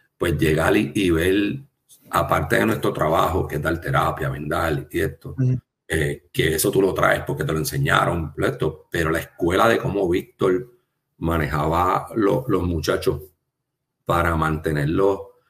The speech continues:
Speaker 1: como dice el americano, engaged, ¿verdad? Para mantenerlos unidos, para mantenerlos detrás de la causa, eso es solamente Víctor, ¿verdad? <laughs> Yo, yo,
Speaker 2: Ujú.
Speaker 1: yo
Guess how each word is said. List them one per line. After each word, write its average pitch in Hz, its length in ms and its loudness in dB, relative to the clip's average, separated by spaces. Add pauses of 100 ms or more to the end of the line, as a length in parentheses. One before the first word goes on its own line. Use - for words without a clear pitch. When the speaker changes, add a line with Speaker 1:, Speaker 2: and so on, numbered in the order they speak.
(200)
Speaker 1:
como 87 240 -2
dice 80 180 0
el 95 60 0
americano, 92 440 0
engaged, 80 720 -2
¿verdad? 85 240 -4
Para 82 160 -2
mantenerlos 78 960 -4
unidos, 82 520 -2
para 76 220 -4
mantenerlos 76 520 -2
detrás 92 260 0
de 95 60 -2
la 98 100 2
causa, 110 380 -2 (440)
eso 87 200 0
es - 60 0
solamente 67 440 0
Víctor, - 340 -8 (360)
¿verdad? - 380 0
<laughs> - 20 -4
Yo, 92 280 4
yo, 95 220 2
Speaker 2:
Ujú. 117 100 0 (420)
Speaker 1:
yo - 500 0